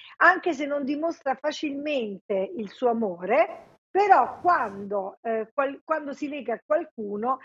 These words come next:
non sopporta l'idea di perderlo. Quindi quando si trovano a dire addio,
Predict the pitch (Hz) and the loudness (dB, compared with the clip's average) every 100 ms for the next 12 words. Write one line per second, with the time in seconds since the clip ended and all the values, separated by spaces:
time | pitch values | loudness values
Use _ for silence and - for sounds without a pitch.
0 | - _ _ 269 320 349 - 330 - 240 | -16 _ _ -4 -2 -2 -2 -6 0 0
1 | 208 262 285 269 233 220 214 233 226 180 | 0 -2 -2 2 2 2 0 -2 -2 -2
2 | 165 175 190 202 214 - - _ 359 311 | -8 -8 -8 -2 -2 -2 -10 _ 6 6
3 | 277 339 381 381 262 240 294 277 247 220 | 8 6 6 2 -4 -2 -2 -2 -4 -4
4 | 233 240 185 220 190 190 240 | -4 -4 -4 -6 -2 0 0